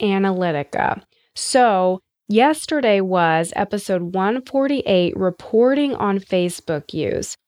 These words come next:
If your leadership is asking you whether there are any impacts to your business because of the issue that happened, you can follow episode one forty-eight's advice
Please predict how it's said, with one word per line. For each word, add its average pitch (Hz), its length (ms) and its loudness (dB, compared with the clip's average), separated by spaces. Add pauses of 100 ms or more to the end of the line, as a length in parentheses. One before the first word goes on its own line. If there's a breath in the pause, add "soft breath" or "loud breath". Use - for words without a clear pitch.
(160)
If 233 200 0
your 285 140 4
leadership 262 580 2
is 202 140 -2
asking 202 560 0
you 185 240 2
whether 185 340 0
there 180 240 0
are 170 120 0
any 196 280 2
impacts 180 600 -4
to - 140 -4
your 180 280 0
business 170 800 0
because 180 760 0
of 170 160 -4
the 175 240 2
issue 170 360 0
that 170 160 -2
happened, 170 760 -2
you 214 400 0
can 247 300 0
follow 175 420 2
episode 175 520 -2
one 180 300 0
forty-eight's 180 1000 0
advice 165 560 -2